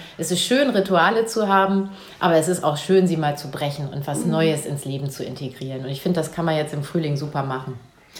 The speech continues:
Speaker 2: Weißt du, ich habe einen Zettel, äh, über meinem Schreibtisch hängen. Weißt du, was da drauf steht?
Speaker 1: Nee.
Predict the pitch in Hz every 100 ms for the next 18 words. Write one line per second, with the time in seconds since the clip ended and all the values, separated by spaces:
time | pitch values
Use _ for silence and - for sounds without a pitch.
0 | - - 214 214 214 269 285 - - 233
1 | 190 226 254 247 233 233 240 - 220 208
2 | 208 208 202 196 - 202 214 - 202 202
3 | 185 208 302 311 208 233 254 220 220 190
4 | 214 220 - 185 214 - - _ _ _
5 | _ - - 165 175